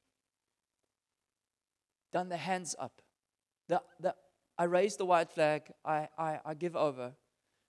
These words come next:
Or maybe if you have, but you know, you, you, you've sort of taken back the authority, you've taken back the control, and you've actually pushed the Lord into some corner or even to some extent out of your life.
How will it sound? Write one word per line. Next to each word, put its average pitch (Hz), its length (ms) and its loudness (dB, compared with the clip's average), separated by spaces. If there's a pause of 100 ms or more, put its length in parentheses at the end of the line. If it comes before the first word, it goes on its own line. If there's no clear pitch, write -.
(600)
Or 269 180 12
maybe 269 520 4 (100)
if 214 180 -4
you 240 80 -2
have, 226 340 2 (1040)
but 196 200 10
you 214 80 2
know, 208 360 12 (440)
you, 202 260 -2
you, 214 120 -4
you've 220 240 -4
sort 247 240 2
of 247 160 -2
taken 226 420 0
back 196 300 4
the 220 100 6
authority, 185 480 0
you've 175 160 -8
taken 208 240 0
back 190 220 4
the 220 60 -12
control, 190 440 2
and 180 100 -2
you've 170 140 -4
actually 196 420 -2 (280)
pushed - 260 2
the 208 80 8
Lord 196 300 6
into 180 160 -8
some 185 220 0
corner 190 280 0
or 170 80 0
even 180 260 -6
to 165 120 -16
some 175 180 -8
extent 170 400 -8
out 180 140 -2
of 185 120 -10
your 170 120 -4
life. 131 220 -2